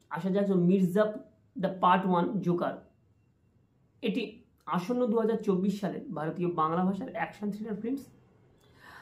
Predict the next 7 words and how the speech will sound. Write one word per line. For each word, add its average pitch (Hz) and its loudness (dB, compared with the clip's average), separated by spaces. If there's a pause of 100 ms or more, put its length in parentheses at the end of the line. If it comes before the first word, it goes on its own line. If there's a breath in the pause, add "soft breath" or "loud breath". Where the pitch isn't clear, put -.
(260 loud breath)
যা 185 4
সুমিত 226 2
সাহিল 226 0
দ্বারা 226 0
সহরচিত 208 -2
ও 202 0
পরিচালিত। 175 -2